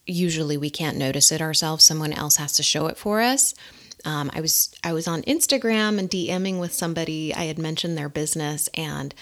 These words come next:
um, it's Cultivation Salon. I just, I love them. I've been going them for, to them for a couple years, specifically a stylist there that I've been seeing for years.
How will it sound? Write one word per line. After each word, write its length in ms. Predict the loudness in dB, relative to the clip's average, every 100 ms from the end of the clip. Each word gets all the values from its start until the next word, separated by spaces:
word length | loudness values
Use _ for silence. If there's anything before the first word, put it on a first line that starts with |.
| -20 -20 -12
um, 360 | -6 -4 -6 -8 -10
it's 180 | -4 -4 _
Cultivation 640 | -6 -4 -2 -2 0 -2
Salon. 500 | -2 -2 -2 -6 -6 -6
I 120 | -6
just, 300 | 2 4 4 -2
I 60 |
love 280 | 0 0 0
them. 200 | 0 0
I've 100 | 0
been 120 | -4
going 220 | -4 -4
them 140 | -4 -6
for, 240 | -8 -10 -12 -20 -12
to 120 | -6 -4
them 160 | -4
for 140 | -4 -8
a 60 |
couple 260 | -8 -8 -6
years, 280 | -4 -2 -4
specifically 600 | 0 0 0 -4 -6 -6
a 140 | -2
stylist 560 | 0 0 0 -2 -2 -2
there 160 | -2 -6
that 100 | -8
I've 140 | -8
been 120 | -8
seeing 280 | -6 -6 -6
for 140 | -4
years. 400 | -4 -2 -4 -6